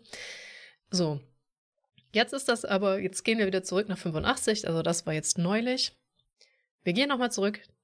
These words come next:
zum Jahr fünfundachtzig, wo diese Hanshin Tigers das letzte Mal gewonnen haben. Und wieder war das, äh, Osaka hat gefeiert und von jedem Spieler einen Menschen, der ähnlich aussieht, im hohen Bogen in den Fluss geschmissen. War eine super Gaudi.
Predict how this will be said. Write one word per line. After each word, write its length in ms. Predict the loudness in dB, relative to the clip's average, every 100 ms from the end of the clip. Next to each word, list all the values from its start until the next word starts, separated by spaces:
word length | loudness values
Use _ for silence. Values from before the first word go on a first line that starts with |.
| _
zum 200 | -2 0
Jahr 240 | 2 2 0
fünfundachtzig, 720 | 0 0 0 -2 0 0 -2
wo 440 | -2 0 2 0 -2
diese 640 | -2 -2 0 0 0 -4 -4
Hanshin 400 | -2 0 0 0
Tigers 440 | 0 0 2 0 -2
das 140 | -2
letzte 220 | -2 -2
Mal 120 | -4 -2
gewonnen 400 | 0 0 -2 -6
haben. 260 | -8 -8 -12 _ -20 -20 _ _ _ _ _ 0
Und 320 | 0 0 -2
wieder 320 | 0 2 2
war 180 | 2 2
das, 400 | 2 0 -2 -4
äh, 280 | -2 -2 0
Osaka 720 | 2 2 2 0 0 0 0
hat 280 | -2 -2 -6 -6
gefeiert 680 | -4 0 2 2 0 -2 -6
und 280 | -2 0 0
von 240 | -2 -2
jedem 460 | 2 2 2 2 0
Spieler 720 | -2 -2 0 2 2 0 0
einen 300 | -2 -2 0
Menschen, 420 | 0 2 2 0
der 140 | -2 -2
ähnlich 340 | -2 -2 0
aussieht, 600 | 2 2 0 -2 0 0
im 200 | 0 -2 0
hohen 240 | 0 0
Bogen 240 | -2 -2 -2
in 140 | -2
den 100 | -2
Fluss 280 | 0 0 2
geschmissen. 520 | 0 -4 -6 -4 -2
War 80 | 0
eine 160 | 2 2
super 300 | 2 2 2
Gaudi. 500 | 0 -2 2 4